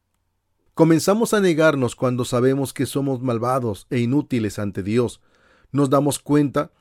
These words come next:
que evitar el pecado es imposible sin servir al Señor debido a nuestra carne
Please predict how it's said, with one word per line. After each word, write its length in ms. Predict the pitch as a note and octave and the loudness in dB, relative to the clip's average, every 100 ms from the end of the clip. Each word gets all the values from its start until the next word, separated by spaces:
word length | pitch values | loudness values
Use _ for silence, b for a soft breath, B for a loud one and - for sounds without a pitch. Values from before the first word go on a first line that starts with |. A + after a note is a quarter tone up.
| _ _ _ | _ _ _
que 220 | - D3 C#3+ | 2 4 4
evitar 360 | C#3 - D#3+ | 0 0 2
el 120 | F3 | 2
pecado 480 | E3 D#3 D3 C#3 C3 | 0 -2 0 0 0
es 120 | A2+ | -2
imposible 720 | C3+ A2+ A#2 - D3+ B2 F#2 - _ _ | -4 -4 -6 -6 -4 -4 -6 -8 _ _
sin 260 | - C#3+ C3+ | -8 -6 -2
servir 400 | C3+ A#2+ C3 C3 | -2 0 0 0
al 100 | B2+ | -2
Señor 500 | A#2 A#2 C#3 B2 _ _ _ | -4 -2 -2 -4 _ _ _
debido 460 | B2 B2 C#3+ D#3+ C3+ | -4 -2 0 0 0
a 40 | |
nuestra 380 | A#2+ B2 - G#2 | 0 -2 -4 -6
carne 480 | A#2 A#2 A2+ G2 | -2 -2 -2 -6